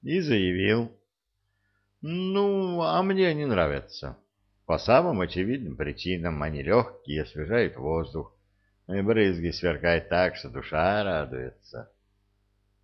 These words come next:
Сосед по столику только саркастически фыркнул. "Все так говорят", — сказал он,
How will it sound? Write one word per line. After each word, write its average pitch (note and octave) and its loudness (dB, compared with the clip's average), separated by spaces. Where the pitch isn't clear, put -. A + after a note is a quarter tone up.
Сосед F2+ 0
по F#2 2
столику G2+ 0
только B2+ 2
саркастически - -4
фыркнул. C#2+ -6
"Все D#2 -6
так B1+ -8
говорят", — D2 -2
сказал D2+ -2
он, G#2+ 2